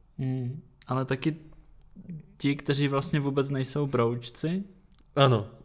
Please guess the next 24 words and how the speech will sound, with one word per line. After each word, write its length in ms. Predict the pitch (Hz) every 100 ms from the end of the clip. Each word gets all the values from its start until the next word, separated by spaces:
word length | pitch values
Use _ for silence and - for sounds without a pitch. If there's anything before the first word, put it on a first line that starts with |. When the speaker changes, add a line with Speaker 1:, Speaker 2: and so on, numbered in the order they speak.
| -
Speaker 2:
ale 200 | 131 135
Speaker 1:
jsou 240 | - 135
to 300 | 127 127 131 151
takzvaní 720 | - 120 120 120 120 117 113 120 - - - -
roztoči. 600 | 110 107 - 107 - 107 -
Speaker 2:
roztoči, 580 | 123 120 - 127 - 113
neboli 480 | 113 131 131 127 123 123
štěnice. 880 | - - - - 143 139 131 - 107 - - _ - - - - - -
A 180 | - - -
u 100 | 143
štěnic, 960 | - - - 254 180 120 - - - _ -
to 120 | 135
je 120 | 127
teda, 280 | 127 135 127
teďka 300 | 127 120 135
si 120 | 123
to 80 | 131
poslechněte, 540 | 127 120 123 113 110
je 80 | 131
zajímavý 420 | 127 131 131 135
to, 300 | 160 135 113 151 - - - - - -
že 160 | 104 139
oni 260 | 135 143
mají 400 | 156 156 156 151